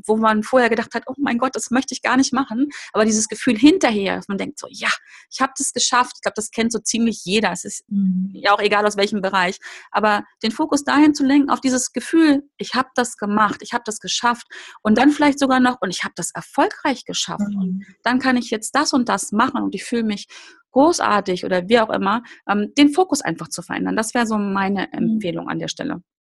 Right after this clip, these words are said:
Speaker 1: Und das, das hört sich so simpel an und es
Speaker 2: Mhm.
Speaker 1: ist auch so simpel und es funktioniert.
Speaker 2: Prima. Also im Grunde, wenn ich das nochmal so zusammenfasse, äh,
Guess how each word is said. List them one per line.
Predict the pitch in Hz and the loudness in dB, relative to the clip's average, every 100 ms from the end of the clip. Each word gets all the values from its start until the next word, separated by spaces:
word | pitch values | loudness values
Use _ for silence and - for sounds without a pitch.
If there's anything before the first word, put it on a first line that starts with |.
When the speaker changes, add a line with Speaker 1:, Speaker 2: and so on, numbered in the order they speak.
| _ | _
Speaker 1:
Und | 214 | 0
das, | 240 - _ _ _ | 0 -2 _ _ _
das | - 196 - _ - | -10 -10 -12 _ -2
hört | 226 330 | 2 2
sich | - 311 | 0 -2
so | - | 0
simpel | 254 269 302 247 | 2 4 4 2
an | - 311 427 _ - | 2 0 -2 _ -6
und | 277 | -2
es | 190 196 | 0 0
Speaker 2:
Mhm. | |
Speaker 1:
ist | 339 - | -2 0
auch | 214 214 | 0 0
so | 202 | -4
simpel | 190 190 185 196 | -6 -6 -6 -6
und | 202 | -6
es | 202 - | -10 -8
funktioniert. | - 254 214 208 185 147 _ _ _ _ _ _ _ - | -6 -4 -4 -4 -6 -8 _ _ _ _ _ _ _ -10
Speaker 2:
Prima. | - 208 202 175 170 - - - - | -4 0 0 0 -4 -10 -16 -14 -4
Also | - 226 | -2 0
im | 240 | 0
Grunde, | 233 269 | 2 4
wenn | 254 | 4
ich | 254 | 2
das | 254 254 | 0 -2
nochmal | 254 240 240 | 2 4 2
so | 240 | 0
zusammenfasse, | - 220 196 254 339 - 294 285 - - | -8 -2 0 0 -4 -4 -2 -2 -6 -6
äh, | 226 233 | 0 2